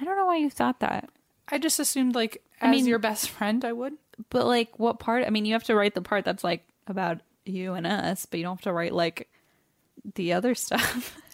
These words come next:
Speaker 1: <laughs> I don't know.
Speaker 2: Are you okay?
Speaker 1: What are you talking about?
Speaker 2: No, I, like, had, like, a whole, like, template ready to, like, write
Speaker 1: No, I
Speaker 2: something
Speaker 1: don't
Speaker 2: out.
Speaker 1: do templates. I'm sorry.
Speaker 2: Oh, okay. I just wanted to clink and say
Speaker 1: Oh,
Speaker 2: congratulations.
Speaker 1: thank you. Yes, I'm very excited.
Speaker 2: That was all.
Speaker 1: I finally gave you the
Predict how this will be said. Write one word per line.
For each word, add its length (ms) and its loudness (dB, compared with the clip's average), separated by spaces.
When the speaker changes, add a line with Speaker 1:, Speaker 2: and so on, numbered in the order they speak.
Speaker 1:
<laughs> 180 -20
I 60 -2
don't 160 -4
know. 100 -2
Speaker 2:
Are 40 4
you 120 6
okay? 140 2
Speaker 1:
What 80 6
are 20 6
you 160 2
talking 420 -2
about? 240 -2
Speaker 2:
No, 180 4
I, 200 6
like, 180 4
had, 200 -2
like, 160 0
a 60 2
whole, 260 2
like, 200 0
template 380 -4
ready 200 -8
to, 100 -10
like, 200 -12
write 180 -10
Speaker 1:
No, 160 4
I 100 6
Speaker 2:
something 40 0
Speaker 1:
don't 120 6
Speaker 2:
out. 60 2
Speaker 1:
do 120 2
templates. 600 -6
I'm 120 -10
sorry. 300 -4
Speaker 2:
Oh, 100 -14
okay. 260 -10
I 140 2
just 140 4
wanted 160 6
to 80 4
clink 260 2
and 100 0
say 100 0
Speaker 1:
Oh, 40 0
Speaker 2:
congratulations. 440 2
Speaker 1:
thank 260 2
you. 180 4
Yes, 280 2
I'm 80 -2
very 160 2
excited. 400 -4
Speaker 2:
That 120 -6
was 80 -6
all. 180 -4
Speaker 1:
I 60 0
finally 300 2
gave 180 0
you 80 0
the 220 -2